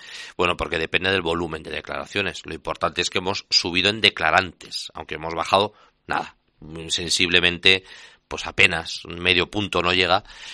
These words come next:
en el porcentaje de declaraciones con asignación. Y esto también ha significado que ha subido el importe asignado, ¿eh? Al subir el número de declarantes, por lo tanto, en nuestra, eh, diócesis, en que coincide con nuestra provincia,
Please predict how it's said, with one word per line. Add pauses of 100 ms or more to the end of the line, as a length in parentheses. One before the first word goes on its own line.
en
el
porcentaje
de
declaraciones
con
asignación. (520)
Y
esto
también
ha
significado
que
ha
subido
el
importe
asignado, (100)
¿eh?
Al
subir
el
número
de
declarantes, (460)
por
lo
tanto,
en
nuestra, (140)
eh,
diócesis,
en
que
coincide
con
nuestra
provincia,